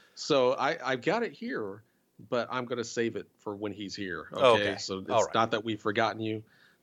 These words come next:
Speaker 1: um, or you've offended us in some way. It's just a, we can't answer for Billy.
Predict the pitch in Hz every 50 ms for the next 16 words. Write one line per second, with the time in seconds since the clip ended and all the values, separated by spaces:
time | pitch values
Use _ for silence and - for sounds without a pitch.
0 | _ - 95 92 90 87 87 87 - - - - 101 95 92 92 92 92 85 95
1 | 95 - - 101 92 90 90 90 90 87 - - 95 90 - 107 92 90 92 90
2 | 87 87 90 - - 101 - - - 95 - - 92 92 90 90 - - - -
3 | - - - - - _ _ _ _ _ _ _ _ _ _ 123 135 - - 151
4 | 156 156 - 139 120 107 - - 78 78 - - 95 87 - 87 78 71 -